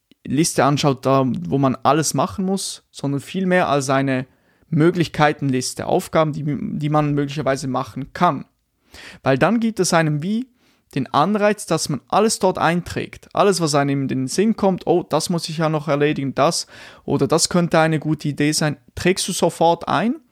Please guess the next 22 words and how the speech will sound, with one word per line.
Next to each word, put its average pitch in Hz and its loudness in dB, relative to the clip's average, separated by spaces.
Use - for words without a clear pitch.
dann 156 2
hast 196 -2
du 190 -4
das 175 2
sichergestellt 208 0
in 180 0
deiner 160 2
To-Do-Liste. 165 -2
Und 151 2
man 160 4
muss 180 2
nicht 202 2
das 185 0
Gefühl 185 0
haben, 151 2
wie 156 -2
gesagt, 156 2
dass - -8
man 170 0
alles 147 2
machen 151 0
muss. - -8